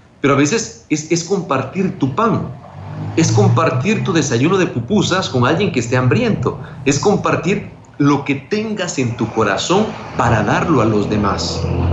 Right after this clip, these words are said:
No hay nadie que sea tan pobre que no tenga algo para compartir.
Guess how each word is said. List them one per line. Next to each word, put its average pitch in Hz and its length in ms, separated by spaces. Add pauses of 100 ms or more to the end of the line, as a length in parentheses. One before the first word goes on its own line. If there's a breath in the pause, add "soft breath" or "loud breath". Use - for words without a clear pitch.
(300)
No 151 140
hay 185 140
nadie 175 440
que 127 100
sea 160 300
tan 117 320
pobre 160 420 (220 loud breath)
que 131 100
no 135 140
tenga 143 360
algo 160 240
para 104 220
compartir. 107 640